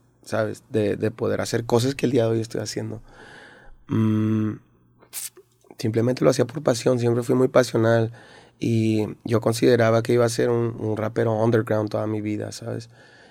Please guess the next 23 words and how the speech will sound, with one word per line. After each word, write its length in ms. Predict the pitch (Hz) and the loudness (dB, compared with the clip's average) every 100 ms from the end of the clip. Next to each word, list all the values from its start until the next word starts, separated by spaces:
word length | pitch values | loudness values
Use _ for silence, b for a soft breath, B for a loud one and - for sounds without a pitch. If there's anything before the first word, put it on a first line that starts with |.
| b | b
Y 120 | 110 | 0
lo 100 | 107 | 2
decíamos 480 | 107 101 110 113 113 | 2 -2 -4 -2 -2
con 160 | 117 110 | -4 -6
mis 120 | 104 | -6
compas, 260 | 113 110 113 | -8 -8 -10
"No, 300 | 120 139 143 | -10 -10 -10
nunca 240 | 117 117 | -10 -8
nos 100 | 113 | -8
vamos 240 | 107 107 117 | -8 -8 -6
a 60 | |
comercializar. 880 | 117 110 - - 95 - 120 117 113 B B B B B B | -6 -6 -8 -10 -10 -12 -12 -14 -16 B B B B B B
Eh, 300 | - 110 113 | -6 -4 -6
rapero 320 | - 110 110 | -8 -6 -4
underground 360 | 117 120 123 120 | -2 -2 -4 -4
por 120 | 113 | -6
siempre, 440 | - 117 117 117 113 | -6 -4 -2 -2 -2
vamos 260 | 113 113 | -2 -4
a 40 | 117 | -6
ser 100 | 117 | -6
underground 340 | 120 117 117 | -4 -6 -6
por 100 | 117 | -8
siempre". 300 | - 117 | -8 -8